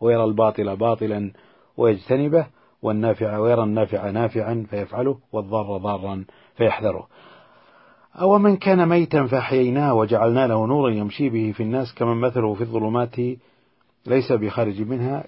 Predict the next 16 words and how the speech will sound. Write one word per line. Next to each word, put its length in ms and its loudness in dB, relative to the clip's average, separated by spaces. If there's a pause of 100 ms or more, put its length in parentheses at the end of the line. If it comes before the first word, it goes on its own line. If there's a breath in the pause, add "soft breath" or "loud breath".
(100)
كَذَلِكَ 440 2
زُيِّنَ 360 -2
لِلْكَافِرِينَ 800 -4
مَا 200 -6
كَانُوا 480 -10
يَعْمَلُونَ. 340 -6 (2500 soft breath)
أَفَمَنْ 280 4
يَمْشِي 340 4
مُكِبًّا 500 0
عَلَى 220 2
وَجْهِهِ 440 2
أهدى 500 -2
أم 200 2
من 140 0
يَمْشِي 420 -2
عَلَى 280 -6